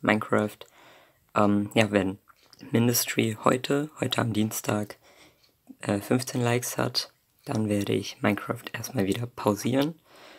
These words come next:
Ansonsten kommt wieder Minecraft im Wochentakt, würde ich mal sagen, keine Ahnung. Je nachdem, wie viele Ideen ich für Redstone Mechanics bekomme.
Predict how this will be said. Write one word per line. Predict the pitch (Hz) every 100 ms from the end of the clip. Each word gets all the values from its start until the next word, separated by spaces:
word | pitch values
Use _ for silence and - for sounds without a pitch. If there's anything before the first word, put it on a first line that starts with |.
| - _ _
Ansonsten | - 98 98 95 - -
kommt | - 98 -
wieder | 101 101 98 104 _
Minecraft | 131 127 117 120 113 110 - - - - - - - - _ _
im | 101 101 98 95 98 - - -
Wochentakt, | - 123 120 - 127 - -
würde | 110 110
ich | 107
mal | 110
sagen, | 107 107 107
keine | 110 - 120
Ahnung. | 110 110 110 - _ _ -
Je | 98
nachdem, | 98 - 104 98
wie |
viele | 95 123
Ideen | - 117 107 110 104
ich | -
für | - - 98 95 107
Redstone | 104 98 - 98
Mechanics | - 135 98 -
bekomme. | - - 120 139 147